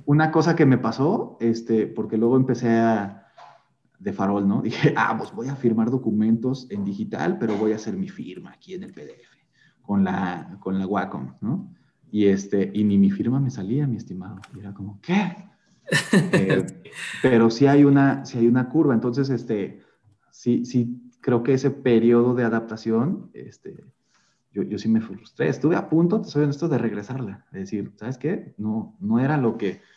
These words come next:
Speaker 1: publicidad engañosa, esto no era <laughs> lo que yo esperaba".
Speaker 2: <laughs> "Devuélveme mi dinero".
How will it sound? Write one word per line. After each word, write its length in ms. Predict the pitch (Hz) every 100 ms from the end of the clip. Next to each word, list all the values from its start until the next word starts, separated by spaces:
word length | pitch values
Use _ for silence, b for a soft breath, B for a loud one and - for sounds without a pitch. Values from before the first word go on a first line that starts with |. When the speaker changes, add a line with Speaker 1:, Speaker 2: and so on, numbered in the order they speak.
| b b b b _
Speaker 1:
publicidad 500 | 127 170 170 175 202
engañosa, 680 | 170 131 135 139 135 110 -
esto 220 | 139 -
no 120 | 143 147
era 160 | -
<laughs> 40 | 156
lo 140 | 131
que 240 | - 139
yo 120 | 117 151
esperaba". 340 | - - 131
Speaker 2:
<laughs> 480 | - 147 139 143 135
"Devuélveme 460 | 139 143 151 139 117
mi 100 | 110
dinero". 460 | 101 107 107 98